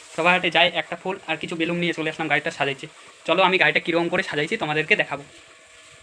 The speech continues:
এই যে আমার গাড়ি, গাড়িটা আমি এমন করে বেলুন দিয়ে মালা দিয়ে সাজাইছি। সবার হাত থেকে বেলুন আর মালা নিয়ে চলে এসেছি। মালা নিয়ে আইসে গাড়িটা অল্প একটু ধুয়ে গাড়িটা মুইছে এমন করে আমি বেলুন দিয়ে সাজাইছি। কেমন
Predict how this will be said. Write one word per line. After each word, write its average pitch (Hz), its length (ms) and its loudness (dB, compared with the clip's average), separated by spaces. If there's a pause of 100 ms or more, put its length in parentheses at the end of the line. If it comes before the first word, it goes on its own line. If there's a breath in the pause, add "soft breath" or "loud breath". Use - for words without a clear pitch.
(1000)
এই 180 60 2
যে 196 120 6
আমার 190 180 6
গাড়ি, 160 140 4 (240)
গাড়িটা 160 260 6
আমি 180 80 -4 (100)
এমন 165 160 2
করে 175 160 4
বেলুন 160 240 -2
দিয়ে 170 120 4 (120)
মালা 156 180 4
দিয়ে 160 180 2
সাজাইছি। 151 280 -4 (840)
সবার 160 220 6
হাত 180 160 0
থেকে 175 140 -2 (100)
বেলুন 160 260 4
আর 160 80 2 (200)
মালা 147 220 8
নিয়ে 160 200 6
চলে 151 160 4
এসেছি। 165 240 -2 (160)
মালা 143 240 4
নিয়ে 151 220 0
আইসে 139 220 0 (160)
গাড়িটা 139 280 4
অল্প 139 120 -4 (100)
একটু - 140 -2 (120)
ধুয়ে 160 260 2 (640)
গাড়িটা 139 240 4 (120)
মুইছে 156 340 2 (160)
এমন 147 220 4
করে 147 160 4
আমি 147 180 4
বেলুন 147 260 4
দিয়ে 156 200 4
সাজাইছি। 143 280 0 (120)
কেমন 143 200 2